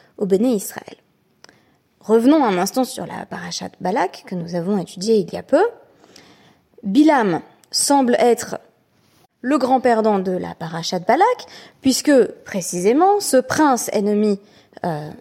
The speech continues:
du peuple hébreu lui demande de maudire et qu'il n'y parvient pas. On a donc très souvent l'impression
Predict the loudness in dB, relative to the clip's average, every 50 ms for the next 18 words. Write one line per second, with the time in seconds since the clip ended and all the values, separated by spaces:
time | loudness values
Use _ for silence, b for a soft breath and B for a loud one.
0 | _ _ -18 -16 -12 -8 -6 -6 -6 -6 -2 2 2 2 4 4 4 6 6 4
1 | 4 4 4 4 4 2 2 0 -2 0 0 0 2 2 2 2 2 2 0 0
2 | 0 2 2 2 2 0 2 2 2 2 2 2 0 -2 -6 -6 -16 _ _ _
3 | _ B B B B B B B B B 0 0 2 2 0 -2 -4 -4 -4 -2
4 | -2 0 0 0 0 2 2 0 0 -2 -6 -8 -10 -6 -2 0